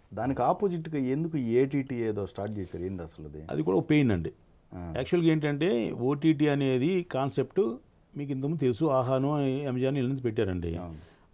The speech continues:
Speaker 2: ఆహా, Amazon-లో పెట్టాలంటే సినిమా వాళ్ళు చూసి కొనుక్కోవాలి. ఎదురుగా Amazon వాళ్ళు మా దగ్గర మా సినిమాలు, నాలుగు సినిమాలు వాళ్ళు, ఆ, పెట్టుకున్నారు. ఆ, అవంతిక సినిమా మాది Amazon-లో ఉందండి. ఆ,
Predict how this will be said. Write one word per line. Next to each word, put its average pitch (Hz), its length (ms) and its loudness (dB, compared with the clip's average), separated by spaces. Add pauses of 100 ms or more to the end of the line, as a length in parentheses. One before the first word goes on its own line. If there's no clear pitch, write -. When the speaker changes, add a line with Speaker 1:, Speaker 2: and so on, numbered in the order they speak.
(100)
Speaker 2:
ఆహా, 156 380 4
Amazon-లో 156 380 4
పెట్టాలంటే 143 560 2
సినిమా 156 420 0
వాళ్ళు 143 320 0 (100)
చూసి 160 180 -2
కొనుక్కోవాలి. 123 560 0 (160)
ఎదురుగా 139 280 0
Amazon 151 200 4
వాళ్ళు 147 200 4
మా 170 160 0
దగ్గర 139 180 0
మా 156 140 0
సినిమాలు, 151 260 -2
నాలుగు 127 220 2
సినిమాలు 131 300 2
వాళ్ళు, 104 380 2 (440)
ఆ, 104 300 -10
పెట్టుకున్నారు. 131 380 0 (180)
ఆ, 120 80 2
అవంతిక 147 520 2
సినిమా 127 280 0
మాది 120 320 0 (440)
Amazon-లో 143 300 0
ఉందండి. 92 320 -2 (580)
ఆ, 135 520 0